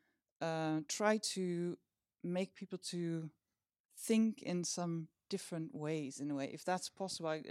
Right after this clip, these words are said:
to me, that's also a real key, uh, opportunity for anthropologists. I'm looking at, uh, at you, Tone, Tone.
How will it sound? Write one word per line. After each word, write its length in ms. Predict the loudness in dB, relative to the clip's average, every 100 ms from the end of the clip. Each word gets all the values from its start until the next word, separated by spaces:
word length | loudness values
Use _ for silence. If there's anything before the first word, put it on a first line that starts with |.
| -4
to 100 | 2
me, 120 | 4
that's 180 | 2 0
also 220 | -4 -2
a 60 | 0
real 280 | 0 0 -2 -12 -20 _ _
key, 500 | -12 -6 -4 -2 -4 -8 _ _
uh, 480 | -2 0 0 -2 -2 -6
opportunity 680 | -10 -10 -6 -4 -6 -8
for 160 | -8 -6
anthropologists. 880 | -6 -6 -6 -4 -2 -2 -4 -6 -14 -20 -12
I'm 120 | -10
looking 300 | -8 -2 0
at, 100 | 0 -4
uh, 60 | -2
at 360 | -2 -2 -2
you, 120 | -2 -2
Tone, 400 | -4 -2 -2 -4 -8 -20 -10
Tone. 380 | 2 4 4